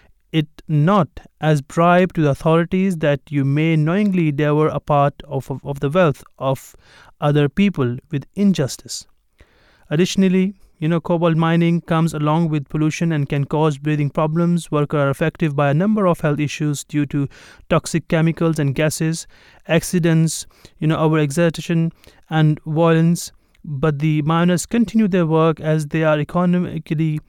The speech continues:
reliant on it. Cobalt mining has a considerable impact on the environment. Pollution from mining also affect waters. Mines that are also have vast amount of uranium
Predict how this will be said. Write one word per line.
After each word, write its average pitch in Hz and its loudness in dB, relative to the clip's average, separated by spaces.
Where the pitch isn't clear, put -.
reliant 180 0
on 147 -2
it. 113 -10
Cobalt 175 4
mining 170 2
has 160 -2
a 151 -4
considerable 196 -2
impact 175 0
on 165 0
the 147 2
environment. 165 2
Pollution 175 2
from 156 2
mining 185 2
also 208 0
affect 175 -4
waters. 165 0
Mines 156 2
that 170 0
are 175 2
also 180 2
have 175 2
vast 190 0
amount 175 2
of 160 -2
uranium 151 0